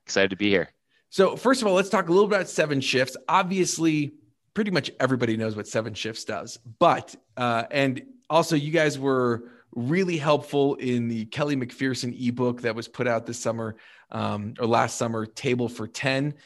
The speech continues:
Speaker 2: and just a great way that a lot of us came together to kind of put some content and some help together. So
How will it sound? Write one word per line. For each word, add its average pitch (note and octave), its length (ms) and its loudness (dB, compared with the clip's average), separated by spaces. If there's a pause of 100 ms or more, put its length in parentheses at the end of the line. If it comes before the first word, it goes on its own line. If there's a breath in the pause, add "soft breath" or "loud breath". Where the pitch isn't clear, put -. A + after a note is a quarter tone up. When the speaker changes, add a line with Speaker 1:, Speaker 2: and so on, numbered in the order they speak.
(300 loud breath)
Speaker 2:
and A2+ 420 0
just D#3 160 -2
a C#3 60 4
great C3 380 4
way A#2+ 260 2
that A2+ 340 0 (180)
a B2 80 -2
lot A#2+ 260 4
of B2 140 2
us B2 240 2
came B2+ 280 -2
together A#2+ 460 2
to A#2 440 -4
kind B2 160 -4
of A#2 80 -6
put C3+ 160 -2
some A#2+ 100 -2
content B2 480 -2
and A2 160 -6
some A2 100 -6
help A#2+ 260 -4
together. B2 340 0
So A#2 240 0